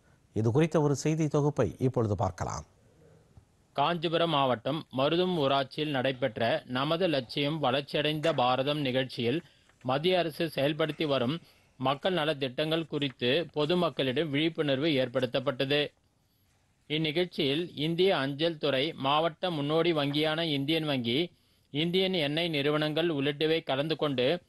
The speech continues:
Speaker 2: பொதுமக்களுக்கு விழிப்புணர்வை ஏற்படுத்தினர். இதில் செல்வமகள் சேமிப்பு திட்டம், உஜ்வாலா திட்டம், பிரதம மந்திரி பயிர் காப்பீடு திட்டம் உள்ளிட்ட திட்டங்கள் குறித்து பொதுமக்களிடம் எடுத்துரைத்தனர். பொதுமக்களுக்கு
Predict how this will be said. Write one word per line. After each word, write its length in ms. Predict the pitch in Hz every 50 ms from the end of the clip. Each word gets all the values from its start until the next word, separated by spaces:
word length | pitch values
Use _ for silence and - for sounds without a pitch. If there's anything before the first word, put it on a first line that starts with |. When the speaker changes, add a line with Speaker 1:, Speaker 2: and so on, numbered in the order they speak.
| _ _ _ _ _ _ _ -
Speaker 2:
பொதுமக்களுக்கு 720 | 147 160 185 190 196 175 147 - 165 147 127 113 156 - 147
விழிப்புணர்வை 540 | 147 156 175 160 170 151 151 147 143 151 165 160 135 120
ஏற்படுத்தினர். 640 | 120 120 - 135 131 - - 139 139 151 156 - - _ _ _ _ 160 160
இதில் 260 | 151 170 175 160 - -
செல்வமகள் 520 | 156 160 180 190 185 190 175 190 190 160
சேமிப்பு 340 | - 160 156 156 143 - 147 131
திட்டம், 300 | 135 123 117 - 135 165 165 151 143
உஜ்வாலா 380 | 143 139 160 175 170 180 185 175 165
திட்டம், 300 | 156 127 - 120 135 170 180 - _ _ _ _ _ _ _ _ _ -
பிரதம 300 | 147 160 170 180 196 185 175
மந்திரி 240 | 160 156 165 175 160 -
பயிர் 280 | 143 143 151 165 165 -
காப்பீடு 300 | 151 151 143 156 151 156 135
திட்டம் 260 | 139 123 - 147 156 165 147
உள்ளிட்ட 400 | 139 147 156 147 160 160 151 131 123
திட்டங்கள் 460 | 139 131 - 170 170 165 156 160 143 -
குறித்து 340 | 151 135 131 - - 123 143 175 180 - _ _ _ _ _ _ _ _ _
பொதுமக்களிடம் 640 | 151 151 170 185 190 175 - - 151 139 135 160 170 147 131
எடுத்துரைத்தனர். 680 | 131 139 131 147 139 139 135 - 143 143 151 160 - - _ _ _ _ _ _ _ _ _ _ _ _ _ _ _ _ _ _ _ _ _ _
பொதுமக்களுக்கு 640 | 156 160 165 190 190 185 165 - 175 147 120 139